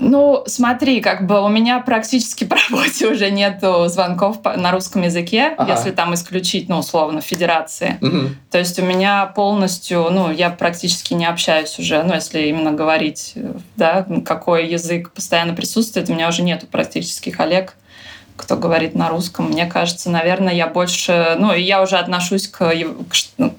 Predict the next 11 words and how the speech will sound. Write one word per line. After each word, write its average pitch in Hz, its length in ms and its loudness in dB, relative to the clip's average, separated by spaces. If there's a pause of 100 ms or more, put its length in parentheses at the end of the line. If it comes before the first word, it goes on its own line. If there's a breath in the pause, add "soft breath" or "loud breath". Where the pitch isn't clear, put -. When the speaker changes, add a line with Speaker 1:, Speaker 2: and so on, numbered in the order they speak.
(120)
Speaker 1:
к - 60 -2
офису 170 760 0
европейскому, 170 600 -2
к - 60 -8
штаб-квартире 175 840 -2 (520 loud breath)
во 156 120 2
всех - 320 -2
там, 175 260 -6
условно, 151 580 -2 (400 loud breath)
коммуникациях, - 760 -2 (100)
поэтому - 560 -2